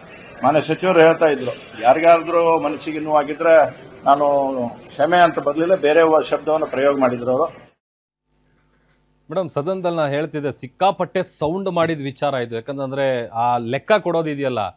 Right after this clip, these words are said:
Speaker 2: ಅದರಲ್ಲಿ ಪಟ್ಟಿ ಹಿಡಿದು ಇಲ್ಲಿ ಕ್ಷಮೆ ಕೇಳಬೇಕು ಅಂತ ಹೇಳಿ, ಈ-, ಇದೆಲ್ಲ ನೋಡ್ತಿದ್ರೆ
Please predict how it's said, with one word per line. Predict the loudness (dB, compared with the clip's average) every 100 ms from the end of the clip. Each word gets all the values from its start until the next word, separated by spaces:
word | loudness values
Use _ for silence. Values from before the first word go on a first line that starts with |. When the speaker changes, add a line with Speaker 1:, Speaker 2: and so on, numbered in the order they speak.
| _ _ _
Speaker 2:
ಅದರಲ್ಲಿ | -6 -4 -4
ಪಟ್ಟಿ | -4 -4 -4 -4
ಹಿಡಿದು | -4 -4 -4 -2 -2 -2
ಇಲ್ಲಿ | -4 -8
ಕ್ಷಮೆ | -8 -6 -4
ಕೇಳಬೇಕು | -4 -4 -4 -6 -6
ಅಂತ | -10 -8
ಹೇಳಿ, | -6 -6 -8 -10 _ _ -18
ಈ-, | -16 -12 -4
ಇದೆಲ್ಲ | 0 2
ನೋಡ್ತಿದ್ರೆ | 2 0 -4 -4 -2 0 0